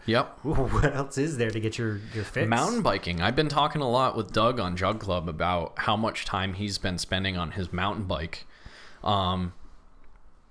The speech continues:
Speaker 1: uh, I've loved watching mountain bike videos on YouTube. Um, I also just,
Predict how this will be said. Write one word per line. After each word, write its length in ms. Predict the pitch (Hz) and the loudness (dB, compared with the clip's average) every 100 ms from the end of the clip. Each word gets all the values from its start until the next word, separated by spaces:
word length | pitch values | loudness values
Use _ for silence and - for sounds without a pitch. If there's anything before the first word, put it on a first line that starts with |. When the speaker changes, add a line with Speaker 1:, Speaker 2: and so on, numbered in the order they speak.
| - - - | -20 -10 -2
Speaker 1:
uh, 380 | 110 98 92 90 - - _ - - _ 113 90 101 - | 0 2 0 -2 -6 -20 _ -20 -20 _ -10 -8 -6 0
I've 220 | 110 104 92 - 92 | 0 0 -4 -10 -4
loved 420 | 101 101 92 90 | 2 2 2 0
watching 400 | 92 87 95 90 | 0 0 -2 -2
mountain 300 | 90 87 90 | -2 -2 -2
bike 240 | 85 80 | -2 -2
videos 640 | 92 82 73 67 - - - - | -4 -4 -4 -4 -4 -4 -8 -4
on 480 | 101 92 87 87 87 | 0 0 0 -2 -2
YouTube. 500 | 87 95 98 90 82 87 - - - - | -2 -2 -2 -4 -4 -6 -10 -18 -14 -2
Um, 440 | 104 92 87 90 - | 2 2 0 0 2
I 140 | 101 | 2
also 480 | 98 98 - 104 98 | 2 0 2 0 -2
just, 340 | 90 101 - | -2 -2 -2